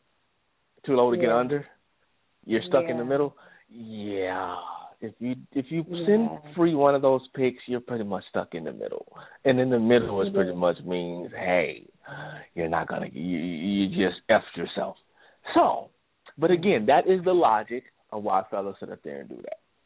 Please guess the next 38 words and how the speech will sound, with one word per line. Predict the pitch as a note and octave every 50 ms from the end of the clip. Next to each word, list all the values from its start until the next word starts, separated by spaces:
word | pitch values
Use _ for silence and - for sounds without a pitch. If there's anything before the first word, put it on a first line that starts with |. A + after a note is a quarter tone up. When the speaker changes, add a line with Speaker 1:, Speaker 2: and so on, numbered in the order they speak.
| _ _ _
Speaker 1:
Fellas | A2 A2 B2+ C3 -
sit | - B2
up | A#2 -
there | A#2+ G#2+
and | G#2 G2+
do | G#2 G2
that, | G2 G2+ F2
and | G#2 A2+ G2+
Speaker 2:
Mm-hmm. | G#2 C3+ D3+ F3 - - A#2+
Speaker 1:
also | G#2+ G#2+
because | A#2 G#2+ - C3 A2+ G#2+ G#2+ G2+ G2 G2 - _ _ _ _ _ _ _
they've | A#2 B2 C3 B2 A2 G#2+
done | A2+ C3 C#3+ D#3 E3
it, | D#3+ D3+ - _ _ _ _ _ _ _ _ _ _ _ _ _ _ _ _
and | A2+ G#2+ F#2+
a | F#2+ F#2 - - -
chick | D#3 C#3+ C#3 - - _ _ -
actually | G#2 A2+ A#2 A#2 - - - B2 A2 G2+ G2 G2+ G2 F#2 F2+ - _ - _ _ _ _
bought | A2 G#2 G2+ G2 -
into | F#2 F2 F2 - - F#2+ E2+ E2+
it. | - - _ _ _ _ _ _ _ _ _ _ _ _ _
It | - A#2+ -
actually, | F2+ A#2 B2+ B2 - - - - _ G2+ G2
it | E2 G2+ A2 - -
Speaker 2:
And | G#2 - - C#4+ C#4
Speaker 1:
actually, | C4 C#4 C#4 C#4+
Speaker 2:
you | C#4 C#4+
know | C#4 C#4 C#4+ D4 C#4 B3+
what? | B3+ C#4 C#4 D4+
Speaker 1:
actually | D#4+ E4+ E4+ F4 A3 G#3+
got | F#3+ - A3+ - - -
them | - F#2+ F2+
Speaker 2:
And | - -
Speaker 1:
somewhere. | - - C4 C4 - D#2+ D#2 - - _ _ _ _ _ _ _ _ _ _ _ _ _ _ _
Speaker 2:
and | - C4 C4 C#4
I | C#4 C#4+ C#4 - C#4+
understand | D4+ D#4 D4+ C#4+ D4 C#4+ - - _ _ _ _ - G#3+ G3 F#3 F3 E3+ D#3
this. | - - - -